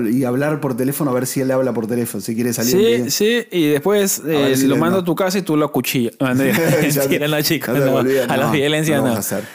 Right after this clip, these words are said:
Speaker 2: No violencia, pero
Speaker 1: No, bueno, nunca.
Speaker 2: No, yo creo que lo voy a escribir. Eh, chicos, eso va, en el siguiente podcast vamos a, a, a dar la, si me, si me contestó o no.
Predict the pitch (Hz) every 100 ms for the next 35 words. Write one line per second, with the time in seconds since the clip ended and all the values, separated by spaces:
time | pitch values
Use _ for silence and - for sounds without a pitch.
0 | - 135 139 135 120 110 110 107 110 110
1 | 107 101 110 107 104 95 90 - - _
2 | _ - 202 226 208 208 220 220 202 220
3 | 240 - 226 226 196 247 160 160 190 -
4 | 190 180 185 180 190 185 175 147 143 156
5 | 165 175 170 175 165 165 160 156 151 131
6 | 123 92 131 120 117 110 92 - 127 127
7 | 135 143 135 120 113 - 123 117 - 123
8 | 120 120 117 117 - 139 131 127 165